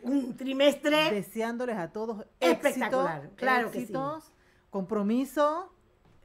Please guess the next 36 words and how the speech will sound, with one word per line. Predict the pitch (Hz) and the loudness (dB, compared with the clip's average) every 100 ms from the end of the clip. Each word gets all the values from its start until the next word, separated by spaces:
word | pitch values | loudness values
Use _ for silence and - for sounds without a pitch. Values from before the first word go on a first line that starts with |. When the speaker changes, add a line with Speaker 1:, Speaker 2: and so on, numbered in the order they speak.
| _ | _
Speaker 2:
educación | 220 208 196 196 160 233 254 277 285 294 330 - _ _ _ | -4 -4 -4 -4 -6 -4 0 0 0 -6 -14 -20 _ _ _
para | 196 180 | -8 -8
salir | 165 175 208 | -8 -6 -6
adelante, | 233 226 262 214 | -6 -8 -8 -8
porque | 175 160 | -10 -8
no | 170 | -8
nos | 220 226 | -8 -4
podemos | 190 208 233 | -4 -4 -4
quedar | - 180 190 | -4 -2 -2
atrás | 196 214 202 - | -6 -6 -8 -4
para | 254 254 | -2 0
nada. | 254 254 | 0 2
Speaker 1:
Claro | 247 247 240 | 4 2 0
que | 190 | -8
no. | 160 - - | -10 -14 0
Speaker 2:
Hay | 262 247 | 0 0
que | 214 | -4
salir | 214 185 190 | -4 -4 -2
adelante. | 175 170 156 151 294 | -4 -6 -8 -2 0
Speaker 1:
Y | |
por | 269 247 | 0 -2
favor, | 214 226 214 185 | -2 -2 -2 -4
cuidándonos, | 226 233 240 208 190 202 | -4 0 0 -2 -4 -8
cuidándonos | _ 254 269 277 294 302 311 220 | _ -4 0 2 2 2 2 0
Speaker 2:
Eso | - 208 | -4 -12
sí. | 185 165 | -10 -8
Speaker 1:
totalmente. | 214 220 311 294 226 165 - 147 | -6 2 4 4 2 -4 -8 -8
Speaker 2:
Así | 196 185 - 226 | -6 -8 -10 -12
mismo | 226 208 190 | -10 -10 -12
es, | 190 | -12
maestra | 185 160 165 | -14 -14 -12
Elsa. | 170 165 180 | -12 -12 -10
Mucho | 220 247 - | -8 -8 -8
cuidado | 180 190 202 | -6 -4 -6
con | 180 165 | -8 -10
eso. | 156 - | -12 -16